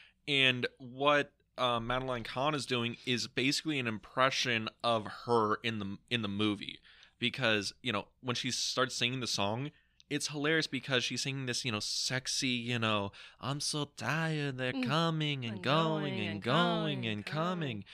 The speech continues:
Speaker 1: She's singing this song, but she can't really sing
Speaker 2: Yeah.
Speaker 1: 'cause it's all tone deaf. It's just in this, um, German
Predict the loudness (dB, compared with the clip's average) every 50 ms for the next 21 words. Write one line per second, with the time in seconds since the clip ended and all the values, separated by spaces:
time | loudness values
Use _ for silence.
0 | -20 -12 -6 -4 -2 0 0 0 0 0 0 0 2 0 2 2 2 0 0 -2
1 | 0 0 0 0 0 0 -2 0 -2 -2 0 4 4 4 4 4 0 -2 -4 -4
2 | -6 -8 -12 -16 -18 _ -2 0 0 0 0 0 4 6 6 6 6 2 -2 -2
3 | 2 2 2 2 2 0 0 2 2 2 0 0 -4 -2 -2 -2 0 0 0 0
4 | -2 -4 _ 0 0 2 4 4 6 6 6 4 0 0 0 4 6 8 8 8
5 | 8 8 6 4 2 0 -4 -6 -6 -6 -4 -2 0 0 2 2 2 4 2 0